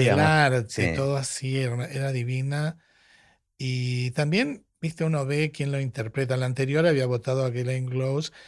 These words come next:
Speaker 1: en esta película que no me acuerdo el título, que era una mamá que tenía una hija adicta.
Speaker 2: Ujú.
Speaker 1: Que bueno,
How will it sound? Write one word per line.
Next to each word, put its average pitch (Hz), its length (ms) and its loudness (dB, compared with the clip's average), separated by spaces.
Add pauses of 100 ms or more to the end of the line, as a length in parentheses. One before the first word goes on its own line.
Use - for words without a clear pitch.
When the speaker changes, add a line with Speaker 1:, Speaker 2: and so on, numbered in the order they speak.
(180)
Speaker 1:
en 123 80 -2
esta 151 220 2
película 139 580 0
que 123 80 -2
no 127 100 0
me 139 60 0
acuerdo 127 320 0
el 113 120 -4
título, 117 720 -4 (540)
que 135 100 -2
era 147 100 2
una 139 180 0
mamá 127 460 0
que 131 100 -2
tenía 117 260 -2
una 131 160 0
hija 131 260 -4
adicta. 110 680 -6
Speaker 2:
Ujú. 117 460 0 (640)
Speaker 1:
Que 135 100 0
bueno, 127 340 0